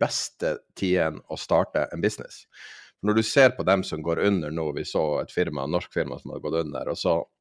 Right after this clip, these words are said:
et firma som jeg hadde stusset på tidligere, vi snakket, før vi startet, vi trenger ikke å navngi dem lenger, men, og så ser du liksom at i oppgangstider så er det helt umulig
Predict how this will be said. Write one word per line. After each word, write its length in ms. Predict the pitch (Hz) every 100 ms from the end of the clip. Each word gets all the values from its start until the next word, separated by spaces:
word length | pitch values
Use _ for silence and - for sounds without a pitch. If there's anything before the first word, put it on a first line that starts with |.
| _
et 60 | -
firma 240 | 101 87 -
som 80 |
jeg 80 | 85
hadde 120 | 76 -
stusset 300 | 95 92 -
på 60 | -
tidligere, 380 | 80 92 - -
vi 80 | 82
snakket, 380 | 80 - - -
før 140 | 82
vi 60 | 71
startet, 300 | 71 82 -
vi 80 | 71
trenger 100 | 69
ikke 80 | 71
å 60 |
navngi 220 | 71 50 -
dem 160 | 82
lenger, 300 | 80 - 87 85
men, 120 | 87 92 - - - - _ _ _ _ -
og 80 | 107
så 120 | 120
ser 240 | 143 127
du 20 | 95
liksom 260 | 85 - 92
at 240 | - - _ _ _ _ _ _ _ _ -
i 140 | 143 104
oppgangstider 720 | 120 - 131 127 - 82 78
så 80 | 101
er 60 |
det 40 | 123
helt 100 | 120
umulig 640 | 107 117 143 95 69 69